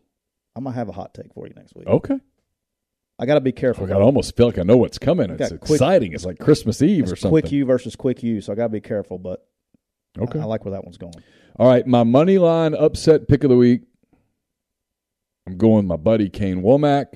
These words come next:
Speaker 2: and the South Alabama Jags.
Speaker 1: Let's go.
Speaker 2: I've already reached out to get a little affirmation, and I got some, so
Speaker 1: Oh,
Speaker 2: I
Speaker 1: there.
Speaker 2: feel good.
Speaker 1: Okay.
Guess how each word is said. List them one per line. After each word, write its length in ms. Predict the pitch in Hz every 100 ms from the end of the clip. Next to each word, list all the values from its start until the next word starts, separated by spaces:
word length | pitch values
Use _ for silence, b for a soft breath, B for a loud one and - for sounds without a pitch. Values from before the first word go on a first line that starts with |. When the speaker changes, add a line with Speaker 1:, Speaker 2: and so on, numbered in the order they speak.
| -
Speaker 2:
and 120 | 82
the 60 | 76
South 380 | - 113 110
Alabama 520 | 113 104 95 95 87 80
Jags. 760 | - 135 143 143 131 117 - _ _ _ _ -
Speaker 1:
Let's 180 | - -
go. 320 | 123 139 113
Speaker 2:
I've 140 | 98 104
already 240 | 113 101
reached 340 | 98 123 -
out 260 | 127 127 113
to 80 | 92
get 120 | 113
a 60 | 117
little 240 | 113 104
affirmation, 840 | 117 117 113 107 135 - 143 143 - _ _ -
and 100 | 95
I 60 |
got 280 | 95 113 139
some, 360 | - 147 147 127
so 140 | 139
Speaker 1:
Oh, 40 | 135
Speaker 2:
I 60 |
Speaker 1:
there. 100 | 160
Speaker 2:
feel 180 | 104 107
good. 460 | 95 151 170 175 160 _ _ _ _ _
Speaker 1:
Okay. 260 | - 147